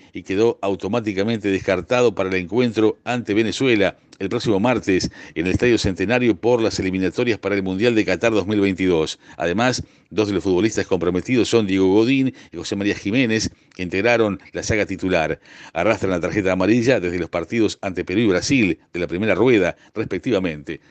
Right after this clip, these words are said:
Martín Cáceres también se encuentra en capilla. Su última, eh, tarjeta la vio en la derrota contra Argentina en el Estadio Campeón del Siglo.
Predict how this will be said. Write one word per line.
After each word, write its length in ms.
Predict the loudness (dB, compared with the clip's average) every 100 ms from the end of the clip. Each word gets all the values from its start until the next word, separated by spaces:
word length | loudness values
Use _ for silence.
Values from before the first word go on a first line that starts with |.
| _ _
Martín 520 | -8 -8 -6 -6 -6
Cáceres 580 | -2 -2 0 -2 -2 -2 _ _
también 260 | -6 -4 -2
se 100 | -4
encuentra 340 | 0 2 2
en 80 | 2
capilla. 640 | 0 2 2 2 2 0 -4 -20
Su 180 | -4 -2
última, 460 | -2 -2 -2 -2 -4 -12
eh, 140 | -10 -4
tarjeta 480 | -4 0 -2 0
la 120 | 0 2
vio 360 | 2 4 2 -2 _
en 140 | -4
la 60 | 0
derrota 400 | 2 0 0 -2
contra 320 | -2 0 -2 -2
Argentina 680 | -6 -6 -6 -2 0 0 -2 _ -14
en 80 | -10
el 100 | -8
Estadio 320 | 0 2 2
Campeón 400 | 0 -4 0 0
del 160 | 2 0
Siglo. 480 | 0 -2 -2 -4